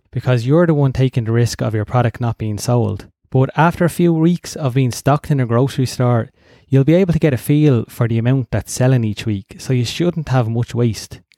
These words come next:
So then, because you're not committed to the amount you bring to the grocery stores, and you're also not committed to the amount you bring to a farmer's market, if something was to go bad with a tray,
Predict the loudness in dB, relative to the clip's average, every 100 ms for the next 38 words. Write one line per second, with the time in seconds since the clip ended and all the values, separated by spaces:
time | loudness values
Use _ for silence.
0 | _ _ -6 0 2 4 2 2 2 2
1 | 4 2 0 0 2 4 2 -2 _ -4
2 | 0 2 2 0 0 -4 0 0 0 -2
3 | 0 2 0 -2 -4 -2 0 2 0 -4
4 | _ -4 -2 2 2 2 2 2 0 0
5 | 0 0 -2 -2 0 0 0 -2 -2 -2
6 | -4 -6 0 2 2 0 -2 -4 -8 -14
7 | _ _ -20 _ -8 -2 -2 0 0 2
8 | 2 2 0 0 2 2 2 2 0 0
9 | 2 2 2